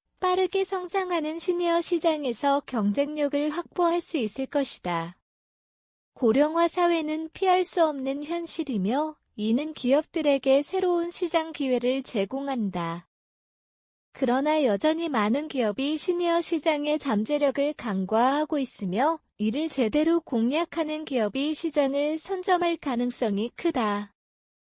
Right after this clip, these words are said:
한국뿐만 아니라 전 세계적으로 시니어 시장은 새로운 블루오션으로 자리 잡고 있으며 기업들이 선제적으로 대응한다면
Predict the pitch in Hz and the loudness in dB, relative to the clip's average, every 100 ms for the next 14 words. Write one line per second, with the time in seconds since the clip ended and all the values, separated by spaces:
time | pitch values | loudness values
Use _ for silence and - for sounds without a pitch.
0 | _ _ _ _ - 381 370 381 - 359 | _ _ _ _ -4 -2 2 0 0 -4
1 | 339 339 302 240 208 208 226 254 - 214 | 0 0 0 -2 -2 0 2 0 0 -2
2 | 240 262 339 349 349 359 330 320 330 - | 0 -2 -2 0 2 2 2 2 0 0
3 | 370 349 339 330 330 285 220 208 285 320 | 0 2 0 0 -2 0 2 0 0 -6
4 | - - 392 381 381 349 240 233 294 320 | -8 -2 2 2 0 -2 -2 0 0 2
5 | 349 302 254 254 294 247 214 240 262 208 | 0 0 2 2 0 -2 0 0 -2 -4
6 | _ 262 254 - - 185 226 311 294 _ | _ -4 -4 -6 -6 -2 0 0 -4 _
7 | - - 233 294 - 294 294 320 330 370 | -14 0 2 2 -2 -4 -2 -2 -2 -4
8 | 349 311 370 339 302 294 302 220 208 254 | -2 0 0 0 0 0 0 0 2 0
9 | 277 262 233 185 214 311 320 | -2 -4 -4 -2 0 -2 -6